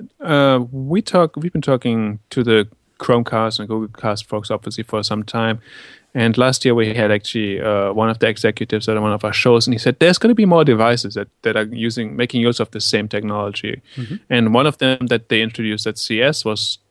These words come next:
Speaker 1: Google Cast for audio, which is basically you have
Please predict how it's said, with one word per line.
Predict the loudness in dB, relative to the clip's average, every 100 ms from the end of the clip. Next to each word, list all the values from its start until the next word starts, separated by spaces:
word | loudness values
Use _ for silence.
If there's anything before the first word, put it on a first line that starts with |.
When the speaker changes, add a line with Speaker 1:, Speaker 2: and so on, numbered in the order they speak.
| -4
Speaker 1:
Google | -2 -2
Cast | -2 -4 -4 -4
for | -2
audio, | 2 2 0 -2
which | -4 -10
is | -8
basically | -6 -6 -10 -10 -10
you | -10
have | -10 _